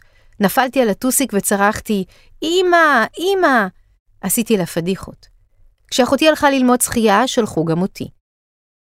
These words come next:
אבל אם אותה המורה רצה לקחת כאסיסטנטית, אני עד היום לא יודעת לשחות כמו שצריך.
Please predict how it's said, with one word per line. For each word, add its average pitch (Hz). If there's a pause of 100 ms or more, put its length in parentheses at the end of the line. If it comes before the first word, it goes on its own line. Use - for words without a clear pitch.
(120)
אבל 208
אם 370
אותה 269
המורה 180
רצה 208
לקחת 214
כאסיסטנטית, 226 (440)
אני 247 (100)
עד 262
היום 214
לא 175
יודעת 196
לשחות 175
כמו 185
שצריך. 247